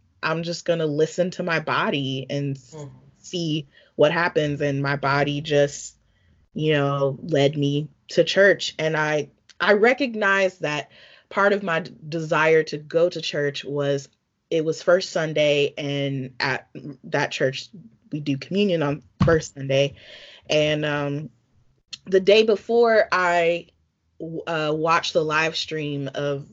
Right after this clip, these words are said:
Speaker 1: Rachel Held Evans' funeral,
Speaker 2: Mm-mm.
Speaker 1: and they did communion. They, they partook in the Eucharist, and I just felt compelled to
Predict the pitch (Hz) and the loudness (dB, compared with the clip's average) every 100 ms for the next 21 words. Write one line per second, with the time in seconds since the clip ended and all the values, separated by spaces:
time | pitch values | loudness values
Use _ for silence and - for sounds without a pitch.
0 | _ - 151 151 147 151 143 143 139 143 | _ -10 -6 -4 -2 -2 0 2 0 0
1 | 139 131 - - _ 180 190 147 110 143 | -2 -4 -10 -20 _ -4 0 0 0 -4
2 | 156 _ _ - - - - - - 175 | -8 _ _ -20 -20 -20 -20 -10 0 2
3 | 160 160 160 156 156 170 160 160 156 151 | 4 2 2 -4 0 4 4 4 -2 -8
4 | _ _ _ 147 185 180 - 175 220 165 | _ _ _ -4 -2 -2 -6 -4 -2 -2
5 | 92 95 160 170 165 147 147 117 _ _ | -6 -10 -14 -8 -2 0 0 -4 _ _
6 | - 156 - 151 - 170 175 185 190 - | -4 -2 -2 -4 0 0 0 -4 -6 -4
7 | 147 143 - - 151 143 143 143 - 170 | 0 0 -2 -8 -4 -2 -2 -4 0 0
8 | 175 202 - 208 202 - 170 156 - 160 | 2 -2 0 2 2 0 -6 -6 -2 2
9 | 160 160 151 - 156 147 | 4 2 -2 -6 -8 -8